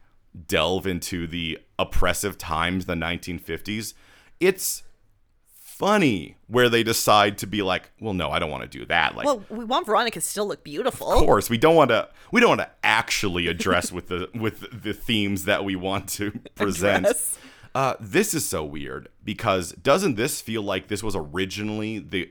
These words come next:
Speaker 1: episode after the one where they first got together?
Speaker 2: Instead of them breaking up at the end of this ep-, episode?
Speaker 1: Yeah, like,
Speaker 2: Yeah.
Speaker 1: they, they, they, they have the talk, like, Jughead's like, "Do you wanna go in without me? Are we, like,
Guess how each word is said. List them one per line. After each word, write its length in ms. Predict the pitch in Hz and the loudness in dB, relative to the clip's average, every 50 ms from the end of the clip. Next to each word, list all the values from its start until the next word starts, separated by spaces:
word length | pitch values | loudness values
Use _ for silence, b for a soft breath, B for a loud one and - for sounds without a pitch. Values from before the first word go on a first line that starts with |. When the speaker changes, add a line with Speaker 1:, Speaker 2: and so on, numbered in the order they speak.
| _ | _
Speaker 1:
episode 680 | - 85 - - 92 - - 101 92 92 90 82 - - _ _ _ _ - | -4 -4 -2 -2 -4 -2 0 0 0 0 0 -2 -6 -12 _ _ _ _ 2
after 460 | 78 71 78 80 - - - 104 101 | 4 4 4 2 0 -2 0 0 2
the 100 | 90 95 | 2 0
one 240 | 90 80 80 85 87 | 0 0 0 -2 0
where 80 | 87 85 | 0 -2
they 80 | 85 82 | -4 -4
first 300 | - - 87 82 - - | -4 -4 -6 -6 -4 -2
got 180 | 87 87 - | -2 -4 -2
together? 540 | - 78 80 78 78 82 104 123 143 160 - _ _ _ | -4 -8 -6 -6 -4 -2 -4 -4 -4 -8 -12 _ _ _
Speaker 2:
Instead 240 | - 202 - - 190 | -8 -6 -4 -4 -4
of 60 | 190 | -4
them 100 | 196 202 | -4 -6
breaking 240 | 180 160 156 - 160 | -6 -6 -8 -8 -10
up 80 | 151 - | -14 -12
at 40 | - | -10
the 80 | 156 139 | -10 -10
end 80 | 151 | -10
of 60 | 165 | -10
this 100 | 175 190 | -10 -8
ep-, 200 | 220 214 208 _ _ _ | -8 -8 -8 _ _ _
episode? 460 | 185 190 - 208 - 240 247 285 302 - _ | -8 -8 -6 -8 -8 -6 -8 -8 -10 -14 _
Speaker 1:
Yeah, 440 | - 127 165 196 190 170 143 117 95 - | -8 -2 2 4 4 6 4 4 2 0
like, 200 | 113 147 151 147 | 0 0 0 0
Speaker 2:
Yeah. 200 | 170 165 160 170 - _ _ _ _ | 0 0 -2 -4 -8 _ _ _ _
Speaker 1:
they, 540 | 127 117 151 160 165 170 175 160 - - _ _ _ _ _ _ _ _ _ _ _ _ _ _ _ _ _ _ - _ | -8 -4 -2 0 0 0 -2 -4 -6 -8 _ _ _ _ _ _ _ _ _ _ _ _ _ _ _ _ _ _ -20 _
they, 280 | - 127 117 139 120 - - _ _ _ _ _ _ _ _ _ | -18 -6 -4 -4 -4 -4 -6 _ _ _ _ _ _ _ _ _
they, 280 | - 120 101 170 160 - | -16 -2 2 2 2 2
they 200 | 131 156 165 160 | 2 0 0 0
have 360 | 156 143 131 160 185 208 190 | 0 0 0 0 0 0 -2
the 80 | 151 147 | -2 -6
talk, 560 | 143 - - 131 151 170 175 131 110 - 98 | -6 -6 -6 -4 -2 0 0 0 -2 -2 -2
like, 300 | 104 117 104 98 95 92 | -2 0 0 0 -2 0
Jughead's 260 | 113 107 104 113 - | 0 0 0 0 -2
like, 240 | 95 82 - - _ | -4 -4 -6 -8 _
"Do 80 | - 71 | -18 -14
you 80 | 73 | -12
wanna 140 | 76 73 76 | -10 -10 -10
go 240 | - 85 82 80 80 | -8 -8 -8 -6 -6
in 100 | 80 78 | -6 -8
without 380 | 78 76 85 87 101 95 104 | -6 -4 0 0 2 2 0
me? 160 | 123 131 143 127 | 0 -2 0 0
Are 100 | 98 87 | 0 -2
we, 160 | 80 71 73 | -4 -6 -8
like, 180 | 76 69 - | -8 -10 -12